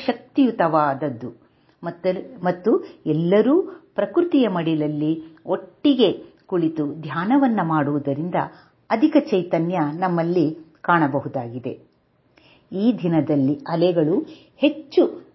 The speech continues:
ಬೋರ್ಗರೆಯುತ್ತಿರುತ್ತದೆ. ನಿಸರ್ಗದಲ್ಲಿ ಚಂದಿರನ ಆ ಸೊಬಗನ್ನ ನೋಡಿ ಅಲೆಗಳು ಉಕ್ಕಿ ಉಕ್ಕಿ ಮೇಲು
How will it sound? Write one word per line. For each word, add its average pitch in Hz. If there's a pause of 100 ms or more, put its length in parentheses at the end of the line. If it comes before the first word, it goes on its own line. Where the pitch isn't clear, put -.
ಬೋರ್ಗರೆಯುತ್ತಿರುತ್ತದೆ. 151 (760)
ನಿಸರ್ಗದಲ್ಲಿ 151 (160)
ಚಂದಿರನ 233 (140)
ಆ 156
ಸೊಬಗನ್ನ 170
ನೋಡಿ 147 (880)
ಅಲೆಗಳು 214
ಉಕ್ಕಿ -
ಉಕ್ಕಿ - (100)
ಮೇಲು 226